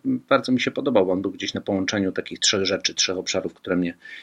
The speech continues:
e, interesowały, czyli po pierwsze praca dla korporacji, no bo zawsze to robiłem od, od początku swojego życia biznesowego, zawodowego. E, drugi to jakieś takie zamiłowanie do gadżetów i, i technologii. I trzecia, no to,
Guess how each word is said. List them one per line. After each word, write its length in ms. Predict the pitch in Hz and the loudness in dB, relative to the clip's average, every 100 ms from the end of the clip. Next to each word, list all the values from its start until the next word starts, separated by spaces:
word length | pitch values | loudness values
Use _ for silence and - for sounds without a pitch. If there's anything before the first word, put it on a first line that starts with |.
| - - _ - | -18 -20 _ -2
e, 240 | 104 98 | 2 4
interesowały, 680 | - 101 104 101 - 123 185 | 2 0 0 2 4 6 6
czyli 120 | 139 | 6
po 80 | 110 | 0
pierwsze 260 | 101 104 101 | 0 2 2
praca 280 | 101 95 90 | 2 0 0
dla 140 | 92 | -4
korporacji, 540 | - - 92 95 - | -8 -2 2 2 2
no 60 | 90 | 0
bo 100 | 85 | -2
zawsze 280 | 90 87 - | -2 -2 -2
to 120 | - | 0
robiłem 520 | 101 120 139 110 101 | -2 2 4 4 2
od, 240 | 95 90 - | 0 -4 -6
od 120 | 90 | -6
początku 460 | - 92 117 117 110 | -6 -4 -4 -2 -4
swojego 340 | - 98 101 | -2 -2 -2
życia 240 | 98 - | -2 -2
biznesowego, 800 | 90 95 95 - 90 98 98 101 101 | -2 -2 -2 -2 0 0 2 0 0
zawodowego. 760 | 95 101 98 98 95 107 113 - _ - 98 | -4 -2 0 0 2 2 2 -6 _ -8 -6
E, 400 | 92 92 92 92 | -2 -2 -2 -4
drugi 360 | 90 107 104 104 | -4 -2 -2 0
to 80 | |
jakieś 240 | 92 - 92 | 0 0 -8
takie 200 | - 98 | -4 -4
zamiłowanie 540 | 101 95 95 98 95 | -2 0 0 2 2
do 80 | 87 | 0
gadżetów 560 | 85 92 98 98 - - | 0 0 0 -4 -8 -8
i, 220 | 90 92 _ _ - - | -6 -8 _ _ -20 -8
i 100 | - | -6
technologii. 560 | - - 98 107 147 196 | -4 -4 0 0 0 -2
I 40 | |
trzecia, 340 | - 170 - | -2 -2 -2
no 120 | 151 139 | -2 0
to, 280 | 135 131 | 2 2